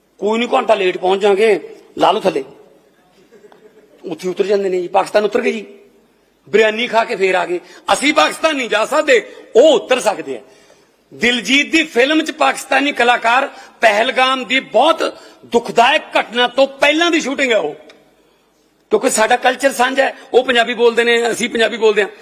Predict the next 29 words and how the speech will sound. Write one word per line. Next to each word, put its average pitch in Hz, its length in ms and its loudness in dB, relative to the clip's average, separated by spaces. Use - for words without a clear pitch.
ਨਾ 226 320 2
ਜੀ, 208 120 -8
ਕਹਿੰਦੇ, 240 440 4
"ਇਹ 233 60 4
ਫਿਲਮ 233 360 0
ਨਹੀਂ 214 140 -2
ਰਿਲੀਜ਼ 180 200 -4
ਹੋਣ 202 160 2
ਦੇਣੀ, 226 160 0
ਇਹ 240 60 -2
ਤਾਂ 262 80 0
ਗਦਾਰ 160 440 0
ਹੈ।" 165 120 -4
ਕਮਾਲ 151 460 -10
ਹੈ 160 120 -14
ਯਾਰ, 156 180 -20
ਕਦੇ 185 200 0
ਸਰਦਾਰ 165 500 -4
ਹੈ, 175 80 -6
ਕਦੇ 180 200 -8
ਗਦਾਰ 151 380 -6
ਹੈ। 165 140 -18
ਤੁਸੀਂ 214 280 -6
ਸਰਟੀਫਿਕੇਟ 233 460 -4
ਦਿਓਗੇ 208 300 -4
ਸਾਨੂੰ? - 640 -6
ਦੇਸ਼ 190 300 0
ਭਗਤੀ 254 260 -6
ਦੇ। 196 140 -4